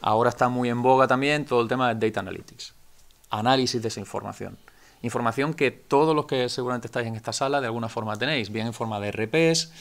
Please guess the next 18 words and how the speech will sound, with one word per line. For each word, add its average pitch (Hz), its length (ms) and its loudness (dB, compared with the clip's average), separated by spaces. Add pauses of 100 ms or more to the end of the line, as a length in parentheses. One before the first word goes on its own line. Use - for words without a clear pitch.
(240)
eh, 104 360 -2
bien 113 300 0
en 110 80 -4
forma 110 380 -4
de 107 140 -6
C 110 120 -8
R 120 260 0
Ms, 143 360 -2 (180)
eh, 110 300 -2
bien 120 240 2
en 117 80 -4
forma 113 320 -2
de 110 160 -2
logs 113 520 2 (220)
de 113 120 -2
vuestros 107 260 -6
sistemas 110 440 -6
de, 104 380 -4